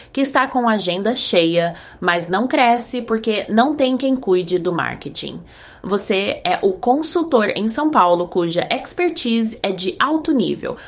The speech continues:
mas cujo bastidor é mantido no improviso e nas madrugadas. Você é a executiva fracionada em Recife,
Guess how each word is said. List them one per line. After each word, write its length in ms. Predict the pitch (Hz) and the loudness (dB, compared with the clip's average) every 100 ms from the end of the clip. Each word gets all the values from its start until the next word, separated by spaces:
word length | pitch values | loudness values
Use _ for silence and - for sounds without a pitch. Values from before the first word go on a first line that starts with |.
| - | -10
mas 320 | 190 185 185 - | -2 -2 -2 -4
cujo 300 | 202 180 170 | 0 0 0
bastidor 680 | 170 175 370 320 247 262 - | -2 -2 0 4 4 4 2
é 80 | 226 | 4
mantido 480 | 233 226 220 185 | 4 4 0 -2
no 80 | 180 | 0
improviso 640 | 180 190 214 214 240 226 - | -2 -2 -2 0 0 0 0
e 80 | 214 | 0
nas 220 | 185 180 | 0 0
madrugadas. 840 | 160 156 151 143 131 - - - - - - | -2 0 -2 -2 -4 -8 -10 -12 -16 -18 0
Você 680 | 226 240 - 254 339 - - | 2 2 2 2 2 0 2
é 180 | 220 - | 2 2
a 160 | 202 | 2
executiva 720 | 208 226 247 240 226 202 180 170 | 4 4 2 0 -2 -2 -2 -2
fracionada 880 | - 254 294 - 370 311 226 220 - | -2 -2 0 2 4 4 4 2 0
em 100 | 190 | -2
Recife, 640 | 190 202 - 143 - - | -2 -4 -4 -6 -4 -6